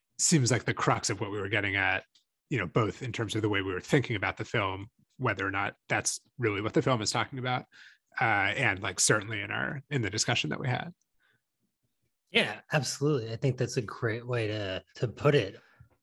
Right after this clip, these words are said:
Speaker 2: Yeah, it's funny when you th-, when you think about the end. I guess on a cinematic level, I liked it because in the end, it becomes clear that there is no afterlife, there is no union with God,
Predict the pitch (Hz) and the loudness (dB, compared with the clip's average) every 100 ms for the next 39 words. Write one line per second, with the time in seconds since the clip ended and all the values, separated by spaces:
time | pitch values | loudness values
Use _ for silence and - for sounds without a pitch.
0 | _ 170 180 131 - 226 190 180 135 160 | _ 2 2 0 4 6 8 6 2 0
1 | 143 143 139 - 160 139 151 139 120 127 | 0 2 0 0 0 2 2 2 -2 -2
2 | 131 123 110 90 - - _ _ - 170 | 0 0 0 -6 -16 -20 _ _ 0 6
3 | 226 220 202 165 - 180 156 123 117 143 | 6 8 8 6 4 2 2 0 -4 -6
4 | - 170 160 175 170 - 139 120 123 127 | -4 -4 -2 -2 -2 -4 -6 -2 -2 -2
5 | - 165 165 131 131 120 117 95 - - | 0 2 2 0 -2 0 0 -2 -8 -12
6 | _ 175 156 151 156 165 156 139 143 139 | _ 2 4 4 2 2 2 2 2 0
7 | 131 131 110 - - 127 127 120 104 104 | -2 -2 -2 -6 0 2 4 4 2 0
8 | 101 - _ 120 117 117 127 127 110 110 | -2 -6 _ -2 0 0 0 0 0 -4
9 | 113 110 101 98 - 107 98 95 90 - | -4 -2 -2 -2 -4 -2 -2 -2 -4 -4
10 | 104 110 135 120 107 110 104 98 101 101 | -6 -6 -2 -2 -2 -4 -4 -2 -2 -2
11 | 98 98 90 - 98 95 92 90 | -6 -6 -10 -4 0 2 0 -2